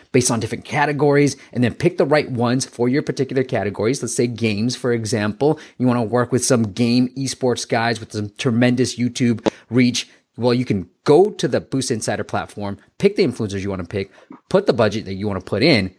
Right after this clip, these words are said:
and then start working directly with them. So it is sort of like Google AdWords if you've ever, ever used it, but working directly with these influencers.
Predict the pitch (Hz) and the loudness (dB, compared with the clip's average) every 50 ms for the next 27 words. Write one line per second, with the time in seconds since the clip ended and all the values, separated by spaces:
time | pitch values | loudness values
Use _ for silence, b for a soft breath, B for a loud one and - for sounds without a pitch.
0 | _ _ - 101 104 92 - - - - 104 104 - - 95 90 - - 104 95 | _ _ -8 -6 -4 -4 -2 -4 -4 -4 -4 -6 -6 -6 -10 -8 -6 -6 -6 0
1 | 104 135 131 - - 110 90 80 - _ _ - 107 104 - - 85 80 76 - | 0 0 0 0 -4 -6 -8 -8 -12 _ _ -8 -8 -6 -6 -8 -12 -14 -14 -10
2 | - 98 85 - 101 98 104 98 90 - - 110 123 135 127 123 127 123 - 120 | -10 -8 -8 -6 -4 -2 -2 -2 -2 -2 -2 0 0 0 2 2 2 2 2 2
3 | 120 110 117 113 - 98 101 95 85 101 104 104 95 101 - - 101 85 92 98 | 2 4 2 2 2 0 -2 -2 0 0 0 0 0 -2 -4 -4 -6 -2 0 2
4 | 104 110 113 - - _ - 110 104 113 107 101 101 95 90 107 98 B B B | 2 2 0 -2 -6 _ -4 0 0 2 2 2 0 0 0 0 0 B B B
5 | B - 98 92 90 117 110 - - - 113 104 - 107 92 101 98 - - 113 | B -6 -6 -6 -4 -4 -6 -4 -4 -6 -6 -6 -4 -4 -2 -2 -4 -4 -4 -6
6 | 104 92 - 101 92 - 104 95 - - 98 92 - - 98 90 85 - - 90 | -6 -4 -4 -4 -4 -2 -6 -6 -4 -6 -6 -8 -8 -8 -8 -8 -8 -8 -8 -8
7 | 87 85 - | -8 -8 -10